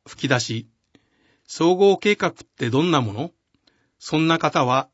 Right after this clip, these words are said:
市ホームページを見てみよう。キューアールコードがあります。岩見沢市総合計画策定市民会議の委員を募集。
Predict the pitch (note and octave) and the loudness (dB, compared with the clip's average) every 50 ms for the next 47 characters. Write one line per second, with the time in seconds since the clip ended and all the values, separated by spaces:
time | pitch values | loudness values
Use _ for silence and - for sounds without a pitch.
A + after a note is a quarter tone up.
0 | _ _ _ - - E3+ E3+ E3+ - _ _ - - - D#3 D#3+ E3+ E3+ E3+ - | _ _ _ -6 -2 -2 -2 -2 -4 _ _ -10 -4 -2 0 2 2 0 0 0
1 | - F#3 F3 E3 D3 C#3+ F#3 G3+ E3 D3 C#3 - C3 A#2 A2 A2 G#2 G2 G2 G#2+ | 2 4 4 4 2 2 2 2 2 2 0 0 -2 -2 -2 -4 -6 -8 -12 -18
2 | _ _ _ _ _ _ _ _ _ _ _ _ _ _ - - E3 E3 E3 E3+ | _ _ _ _ _ _ _ _ _ _ _ _ _ _ -8 -4 -2 0 0 2
3 | E3+ E3 E3 D#3+ D#3+ - - E3 D#3+ C#3+ C#3 C3+ C#3 C3 A#2+ A2+ G#2+ G#2+ G2 - | 2 2 2 0 -2 -4 -4 -2 0 0 0 0 0 -2 -2 -4 -6 -10 -12 -14
4 | - - _ _ _ _ _ _ _ _ _ _ _ _ _ _ _ _ _ _ | -18 -20 _ _ _ _ _ _ _ _ _ _ _ _ _ _ _ _ _ _
5 | C3 C3 D3 D#3 D#3+ D#3+ D3+ D3+ D#3 D3+ D3+ C#3+ C#3+ - D#3 D#3 - - - - | -4 0 0 0 0 0 -2 0 0 0 0 -2 -4 -6 -10 -12 -12 -14 -8 -4
6 | D3 D3+ E3 D#3 E3+ E3 D#3 - - D#3+ D3 C#3+ - C3 A2+ - - - B2+ - | -2 0 2 2 2 2 2 0 -2 -4 -4 -4 -4 -8 -10 -12 -12 -14 -14 -14
7 | - - - E3+ D#3+ D3 C#3+ - E3+ E3 E3 E3 D#3+ - D#3 D3 D3 C3+ C3+ B2+ | -14 -8 -6 -4 -4 -4 -4 -6 -4 -4 -4 -4 -2 -2 -2 0 0 -2 -4 -6
8 | A#2+ A#2 - C3+ C#3 C#3+ D3+ D3 B2+ B2+ D3+ C#3+ A#2 A#2 G#2+ - - G#2+ G2+ A2 | -6 -8 -6 -4 -2 -2 -2 -2 -2 -2 -2 -4 -4 -6 -8 -8 -12 -16 -16 -16